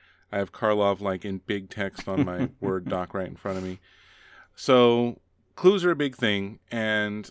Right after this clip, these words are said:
Speaker 1: I like to try and anticipate, you know, what's gonna be popular. I've been looking at, like, I talked about Mirkwood bats last week, for instance. Clues need a finisher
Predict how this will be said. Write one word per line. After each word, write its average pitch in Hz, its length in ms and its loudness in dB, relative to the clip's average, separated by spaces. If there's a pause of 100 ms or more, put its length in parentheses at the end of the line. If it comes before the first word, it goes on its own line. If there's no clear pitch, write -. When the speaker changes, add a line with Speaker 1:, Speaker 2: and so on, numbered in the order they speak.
Speaker 1:
I 117 80 -4
like 120 260 0
to 117 280 -6
try 120 220 -2
and 113 100 -2
anticipate, 110 720 -8
you 110 100 -12
know, 101 160 -6
what's 101 260 -6
gonna 107 180 -8
be 101 160 -8
popular. 101 480 -4
I've 98 120 -2
been 98 120 -6
looking 101 320 -6
at, 95 180 -2 (500)
like, 101 300 -4
I 104 80 -2
talked 110 220 -2
about 104 180 -4
Mirkwood 104 400 -4
bats 98 300 -2
last 95 220 -4
week, 98 180 -10
for 98 120 -8
instance. 95 460 -12 (880)
Clues 196 360 0
need 190 160 2
a 185 40 2
finisher 117 560 -2